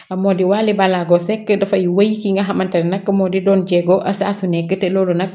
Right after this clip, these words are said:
doon na lu yàgg, du tey. Kon nag ñoom ñaar xamante nañu bu baax a baax. Ki nga xamante ne moo di Ameth Thiou jege kii di Wally Seck loolu, moom nag loolee rek la daal di wax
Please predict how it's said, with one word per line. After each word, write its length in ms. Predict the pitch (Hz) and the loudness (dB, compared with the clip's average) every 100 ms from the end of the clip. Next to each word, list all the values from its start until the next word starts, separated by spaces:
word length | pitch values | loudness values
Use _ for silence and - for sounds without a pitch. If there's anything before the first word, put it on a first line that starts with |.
| 196 | 0
doon 120 | 190 170 | 0 2
na 80 | 175 | 0
lu 100 | 202 | 2
yàgg, 320 | 196 180 185 | 0 -2 -4
du 140 | 185 185 | -4 -2
tey. 240 | 175 190 220 - - 185 - | -2 -2 -6 -12 -12 -10 -4
Kon 120 | 196 | -2
nag 140 | 180 180 | -2 0
ñoom 280 | 196 196 185 | 0 2 0
ñaar 340 | 175 180 196 196 | 0 0 0 -2
xamante 500 | - 202 202 190 175 | -4 -2 0 0 -2
nañu 320 | 170 170 185 170 175 | 0 0 0 -2 -2
bu 80 | 175 | -2
baax 260 | 165 185 185 | -2 -2 -2
a 60 | |
baax. 400 | 160 170 175 202 202 | -2 -4 -2 -4 -4
Ki 160 | 185 | -4
nga 80 | 175 | -4
xamante 340 | 175 175 165 170 | -4 -4 -2 -2
ne 80 | 180 | -2
moo 160 | 170 | -2
di 120 | 165 165 | -2 -4
Ameth 300 | 220 208 208 | -4 -4 -4
Thiou 160 | 233 214 | -4 -2
jege 300 | 214 196 185 | 0 0 -2
kii 140 | 214 | -2
di 200 | 208 202 - - - | -2 -2 -6 -12 -2
Wally 340 | 214 277 254 | 0 4 4
Seck 240 | 254 254 254 | 4 2 2
loolu, 360 | 233 214 226 | 2 4 4
moom 180 | 208 208 | 4 4
nag 160 | 202 202 220 | 2 2 2
loolee 400 | 202 202 185 180 | 4 6 4 4
rek 220 | 202 208 | 2 2
la 180 | 208 180 | 2 0
daal 220 | 175 175 | 0 0
di 160 | 196 - | 0 2
wax 380 | 202 - - | 0 -2 -2